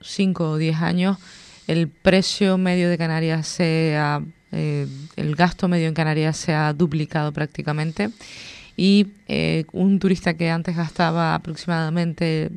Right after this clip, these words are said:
cien, ciento diez euros al día, hoy está gastando casi doscientos euros. Y lo está haciendo principalmente en restaurantes, en bares, en cafeterías, en experiencias turísticas.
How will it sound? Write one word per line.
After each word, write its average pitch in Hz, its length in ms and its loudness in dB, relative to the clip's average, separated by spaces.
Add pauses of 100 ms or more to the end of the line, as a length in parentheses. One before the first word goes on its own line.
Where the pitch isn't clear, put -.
cien, 185 500 0
ciento 165 360 -4
diez 165 240 -2
euros 165 260 -2
al 156 180 -2
día, 160 160 0
hoy 160 120 -2
está 160 200 -4
gastando 156 440 -4
casi 170 260 -4
doscientos 147 460 -6 (100)
euros. 170 320 -4 (560)
Y 190 80 0
lo 175 80 4
está 180 200 0
haciendo 196 480 2
principalmente 170 800 -2
en 165 100 -4
restaurantes, 165 640 -4
en 165 100 -4
bares, 160 260 -2
en 156 60 -4
cafeterías, 156 640 -2
en 151 120 -2
experiencias 156 500 -6
turísticas. 170 560 -6